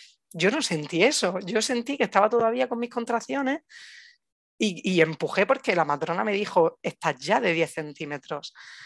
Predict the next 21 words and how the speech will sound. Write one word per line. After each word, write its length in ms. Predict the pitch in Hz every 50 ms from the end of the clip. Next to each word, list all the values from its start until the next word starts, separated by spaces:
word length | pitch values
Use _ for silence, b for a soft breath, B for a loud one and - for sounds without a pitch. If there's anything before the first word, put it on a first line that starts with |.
| B B B B B B _ _ _ _ _ -
Y 120 | 202 196
dije, 220 | 185 170 - -
"Bueno, 220 | 156 160 175 180 165
pues, 380 | - 156 143 - - - _ _ _ - -
pues 260 | - 165 - - - 190
voy 240 | 147 165 165 156
a 100 | 147 139 143
ello". 300 | 147 156 147 147 156 - B B B B B B B B B B B _
Y 220 | - 190 185 185 175
en 80 | 170 175
ese 140 | 165 -
momento 300 | 196 190 196 202 214 226
me 100 | 202 180 160
pasó 240 | 156 139 - - 160
el 80 | 170
espejo 640 | 180 - _ - 214 - - - 202 220 262 - _ _
para 200 | _ - 165 151 143
que 120 | 151 147
yo 200 | 147 156 165 165
fuera 320 | - - 180 175 170 175
viendo, 500 | 156 160 175 196 202 190 170 156 147 -